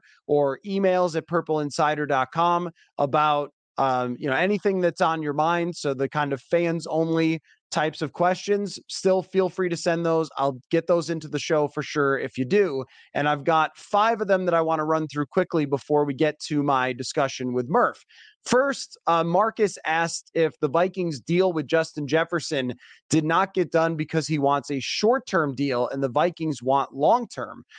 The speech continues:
And I, I mean, I don't know that. And they have not made the negotiations and the details of those negotiations public. What I know is just kind of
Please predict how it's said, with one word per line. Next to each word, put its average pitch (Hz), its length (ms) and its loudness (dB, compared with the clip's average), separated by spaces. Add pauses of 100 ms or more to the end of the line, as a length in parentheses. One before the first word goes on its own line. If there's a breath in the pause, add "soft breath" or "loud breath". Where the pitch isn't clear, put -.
(200 loud breath)
And 180 400 2 (140)
I, 190 140 2 (100)
I 202 60 0
mean, 202 180 4
I 220 160 2
don't 202 320 2
know 156 240 2
that. 98 300 -4 (100)
And 143 300 0
they 175 160 4
have 175 180 0
not 160 320 2
made 156 300 -2
the 151 60 0
negotiations 143 960 -2
and 123 140 -4
the 117 40 -6
details 131 600 0
of 117 80 -10
those 131 260 0
negotiations 139 1000 -2
public. 175 560 -2 (460 soft breath)
What 202 240 4
I 240 180 2
know 214 300 4
is 185 140 0
just - 280 -8
kind 185 280 0
of 175 100 2